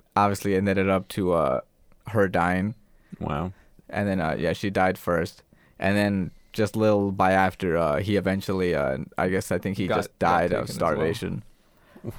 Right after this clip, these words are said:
Speaker 2: yeesh.
Speaker 1: And then, uh, but in the book, um, obviously because this book was based on a true story, the man, uh, survived somehow. And, um,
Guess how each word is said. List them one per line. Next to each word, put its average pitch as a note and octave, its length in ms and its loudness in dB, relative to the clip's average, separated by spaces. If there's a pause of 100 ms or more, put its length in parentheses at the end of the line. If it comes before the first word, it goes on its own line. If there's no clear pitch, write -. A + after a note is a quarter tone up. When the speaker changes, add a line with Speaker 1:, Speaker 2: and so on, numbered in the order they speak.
(200)
Speaker 2:
yeesh. - 360 -8 (280)
Speaker 1:
And A#2 160 2
then, B2+ 100 2
uh, A#2 200 4 (100)
but A#2+ 160 2
in A#2+ 100 2
the G#2+ 100 2
book, C3 420 2 (240)
um, G2 380 2 (100)
obviously G#2+ 440 2
because G2 300 -2
this G2 100 -4
book G#2 220 0
was G2 140 0
based G#2 260 0
on F#2+ 100 0
a F#2 60 -2
true G2+ 180 -4
story, G2+ 460 4
the F#2 160 0
man, G2 720 0
uh, F#2 220 4
survived F#2 680 2
somehow. F2+ 640 -4 (640)
And, G2+ 320 0
um, F#2+ 320 0